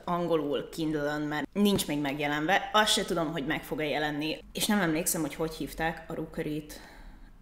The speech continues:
öm, magyarul. Varjútanya. Varjútanyának hívják magyarul, nem tudom, hogy milyennek kérdezzétek. Na mindegy. Elmondom az alapsztorit. Túl sokat mondanék el, ugyanis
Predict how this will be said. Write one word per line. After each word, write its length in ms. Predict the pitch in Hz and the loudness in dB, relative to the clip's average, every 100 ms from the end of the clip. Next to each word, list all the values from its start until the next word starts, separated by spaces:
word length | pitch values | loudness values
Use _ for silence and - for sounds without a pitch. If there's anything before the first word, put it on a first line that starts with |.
| - | -10
öm, 760 | 143 143 135 135 135 135 - - - - | -8 -6 -4 -2 -2 -2 -4 -10 -14 -10
magyarul. 480 | - 143 60 58 - - - - - | -6 -4 -4 -6 -8 -12 -18 -18 -2
Varjútanya. 680 | 185 208 175 160 - 143 160 - | 6 8 8 2 -2 -4 -6 4
Varjútanyának 720 | - 208 214 175 156 160 151 151 | 8 10 8 6 2 0 0 0
hívják 300 | 165 156 165 | -2 -2 0
magyarul, 280 | 175 190 | 2 2
nem 300 | 196 208 190 | 4 4 4
tudom, 260 | 180 151 143 | 2 0 -2
hogy 120 | 156 | -2
milyennek 300 | 151 151 151 | -2 -2 -2
kérdezzétek. 680 | - 151 165 165 175 220 220 - - | -4 -2 0 0 0 -2 -4 0 10
Na 140 | 240 | 12
mindegy. 340 | 262 202 135 - - - - - - - - | 12 12 6 0 -12 -14 -16 -18 -18 -2 8
Elmondom 440 | 247 370 349 254 | 10 10 8 8
az 160 | 185 180 | 4 4
alapsztorit. 880 | 165 151 - - 147 135 151 - - - - | 2 4 2 0 2 0 0 -4 -8 -10 2
Túl 180 | 214 208 | 6 6
sokat 480 | 208 - 160 - | 6 4 0 0
mondanék 440 | 165 160 156 156 160 | 0 0 2 0 0
el, 80 | 165 | -2
ugyanis 360 | 156 156 - | 0 0 -2